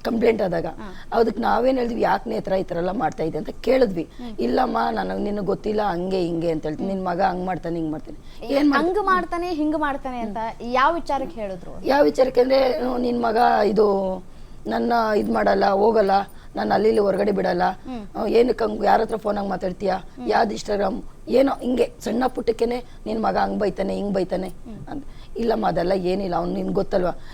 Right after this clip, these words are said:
Speaker 1: "ಇಲ್ಲಮ್ಮ, ಸುಮ್ನೆ." ಆಮೇಲೆ ಸ್ಟೇಷನ್ಗೆ ಏನ್ ಹೇಳಿದಾಳೆ, "ನನ್ ಗಂಡ ಊಟ ಮಾಡಿಲ್ಲ ಸರ್" ಅಂತ ಸ್ಟೇಷನ್ ಅಲ್ಲಿ ಹೇಳಿದಾಳೆ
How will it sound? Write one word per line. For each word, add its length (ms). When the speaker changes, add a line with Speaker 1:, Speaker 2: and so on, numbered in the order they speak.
Speaker 1:
"ಇಲ್ಲಮ್ಮ, 300
ಸುಮ್ನೆ." 220
ಆಮೇಲೆ 220
ಸ್ಟೇಷನ್ಗೆ 680
ಏನ್ 100
ಹೇಳಿದಾಳೆ, 600
"ನನ್ 220
ಗಂಡ 240
ಊಟ 300
ಮಾಡಿಲ್ಲ 340
ಸರ್" 220
ಅಂತ 140
ಸ್ಟೇಷನ್ 380
ಅಲ್ಲಿ 140
ಹೇಳಿದಾಳೆ 320